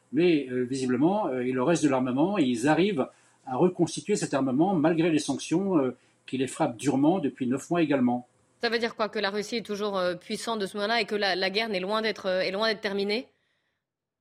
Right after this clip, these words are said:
Speaker 1: C'est-à-dire que la guerre ne se terminera que faute de munitions ou faute de volonté de, de, de mener cette guerre. Des deux côtés, il y a une volonté farouche de ne pas céder. La particularité, c'est qu'aujourd'hui,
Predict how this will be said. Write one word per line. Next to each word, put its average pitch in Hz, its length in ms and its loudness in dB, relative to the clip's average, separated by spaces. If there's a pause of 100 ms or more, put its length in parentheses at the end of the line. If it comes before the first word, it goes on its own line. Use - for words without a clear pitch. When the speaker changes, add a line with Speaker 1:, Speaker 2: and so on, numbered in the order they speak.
(240)
Speaker 1:
C'est-à-dire 147 200 -2
que 156 60 0
la 131 120 0
guerre 175 200 2
ne 139 120 4
se 143 100 -4
terminera 139 480 0
que 139 260 2
faute 175 220 0
de 156 80 2
munitions 156 560 4 (520)
ou 120 80 -8
faute 156 260 0
de 143 80 4
volonté 147 420 4
de, 143 200 2
de, 127 280 -2
de 120 140 -4
mener 180 280 2
cette 156 260 -2
guerre. 127 300 -2 (420)
Des 127 160 0
deux 156 120 6
côtés, 156 320 2
il 139 60 4
y 135 40 4
a 127 40 2
une 120 120 0
volonté 131 340 -2
farouche 196 540 0
de 123 60 0
ne 120 80 2
pas 135 180 -2
céder. 175 500 4 (420)
La 131 80 -4
particularité, 170 720 0
c'est - 160 -6
qu'aujourd'hui, 156 600 0